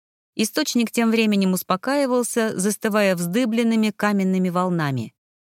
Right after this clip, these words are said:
Теперь это место не очень походило на площадь внутри замка. «Положи Иларис тут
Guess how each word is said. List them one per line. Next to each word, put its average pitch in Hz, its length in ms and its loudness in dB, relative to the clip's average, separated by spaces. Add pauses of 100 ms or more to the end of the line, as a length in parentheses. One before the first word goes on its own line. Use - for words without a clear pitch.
(200)
Теперь 269 300 0
это 269 180 -2
место 254 300 0
не 240 140 2
очень 247 340 0
походило 175 480 0
на 165 140 0
площадь 156 440 -4
внутри 165 400 -2
замка. 143 500 -4 (1300)
«Положи 180 540 0
Иларис 180 640 0
тут 220 280 -6